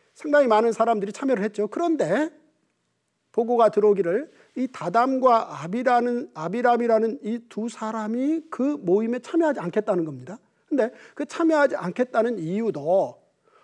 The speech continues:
건강상의 이유라든지 아니면 여타한 어떤 사적인 이유가 아니고 모세가 그 회합을 소집한 의도가 마음에 들지 않고 그 의도에 도와줄 수 없어서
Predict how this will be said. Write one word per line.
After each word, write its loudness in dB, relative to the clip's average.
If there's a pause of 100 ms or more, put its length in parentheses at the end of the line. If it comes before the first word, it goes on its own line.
(140)
건강상의 2
이유라든지 2
아니면 2
여타한 4
어떤 0
사적인 -4
이유가 0
아니고 -2 (300)
모세가 0
그 -2 (200)
회합을 0
소집한 -8 (120)
의도가 -2
마음에 2
들지 0
않고 -2
그 -6
의도에 -2 (320)
도와줄 4
수 0
없어서 0